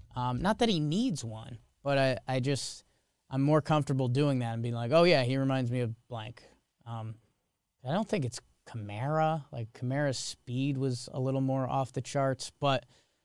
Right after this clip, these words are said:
uh, Teddy Bridgewater does Teddy things. It's enough. Nineteen for twenty-eight. He has the one deep ball to Tim Patrick. Uh, the defense was fun, and this was their first game without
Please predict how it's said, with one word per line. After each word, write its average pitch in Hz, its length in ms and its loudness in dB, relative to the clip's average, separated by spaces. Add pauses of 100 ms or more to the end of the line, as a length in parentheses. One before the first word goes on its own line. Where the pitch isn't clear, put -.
(180)
uh, 135 400 6
Teddy 175 280 6
Bridgewater 185 600 8
does 165 280 6
Teddy 196 280 4
things. 127 320 -2
It's 117 160 -6
enough. 143 380 2
Nineteen 156 480 0
for 160 140 -4
twenty-eight. 156 500 2
He 139 80 -2
has 131 140 0
the 127 80 0
one 135 340 0
deep 135 260 -2
ball 139 180 0
to 123 60 -2
Tim 131 280 -4
Patrick. 127 600 -4 (600)
Uh, 139 400 8 (440)
the 156 100 2
defense 190 600 4
was 156 180 2
fun, 180 280 2
and 175 160 4
this 190 140 2
was 254 160 0
their 254 160 6
first 214 400 0
game 240 300 4
without 165 540 4